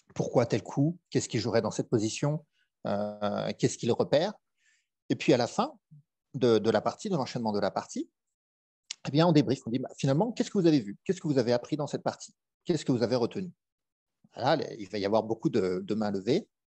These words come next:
et, euh, les enfants vont reformuler ce qu'ils, ce qu'ils ont compris, ce qu'ils ont retenu, ce qu'ils pourront réappliquer dans leur propre jeu plus tard.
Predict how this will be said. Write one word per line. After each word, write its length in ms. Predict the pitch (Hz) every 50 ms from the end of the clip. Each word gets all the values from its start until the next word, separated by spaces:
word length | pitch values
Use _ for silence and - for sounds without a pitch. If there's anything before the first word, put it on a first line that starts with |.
| _ _ _ _ _ _ _ _ _ _ _ - - 170
et, 200 | 139 127 117 107
euh, 320 | 101 98 101 98 98 101
les 180 | 95 98 92 107
enfants 280 | 101 - - 170 180 170
vont 400 | 135 110 123 117 110 101 92 - _ _ _ _ _ _ _ -
reformuler 760 | - - 131 156 - - 147 120 123 120 113 117 135 170 175
ce 100 | 175 -
qu'ils, 380 | - 120 107 104 95 95 92 87
ce 100 | - -
qu'ils 240 | - 120 117 107 127
ont 40 | -
compris, 300 | - 113 - - 131 139
ce 80 | -
qu'ils 160 | - 123 110 120
ont 40 |
retenu, 380 | 104 104 101 113 107 131 175 180
ce 80 | 180 -
qu'ils 160 | - - -
pourront 300 | - 120 110 127 127 107
réappliquer 520 | - 127 127 110 104 - - 110 - 113
dans 120 | - 117 101
leur 140 | 98 -
propre 320 | - - 160 - - 143 123
jeu 300 | 110 127 139 127 - - _
plus 100 | 131 -
tard. 340 | - 101 92 - - _